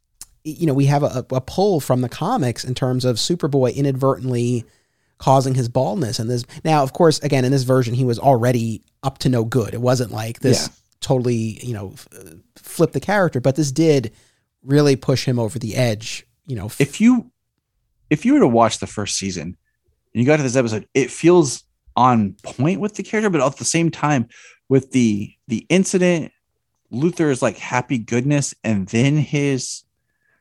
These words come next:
Speaker 2: like, anger, it feels like it's like we're pushing the reboot button here. And I feel like, even though, like,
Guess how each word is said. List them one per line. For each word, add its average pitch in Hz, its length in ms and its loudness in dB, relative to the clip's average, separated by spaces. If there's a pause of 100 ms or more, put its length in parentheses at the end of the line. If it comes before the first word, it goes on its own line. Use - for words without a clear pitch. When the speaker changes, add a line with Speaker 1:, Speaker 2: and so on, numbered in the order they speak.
(600)
Speaker 2:
like, 101 360 -4
anger, 156 500 0 (100)
it - 60 -14
feels 175 200 2
like 151 80 0
it's 123 100 0
like 117 180 -2 (140)
we're 113 140 -2
pushing 180 480 0
the 123 60 4
reboot 117 520 0
button 104 340 -2
here. 110 420 0 (320)
And 120 80 0
I 127 60 4
feel 185 220 2
like, 151 320 0 (600)
even 202 280 2
though, 160 180 4
like, 135 260 0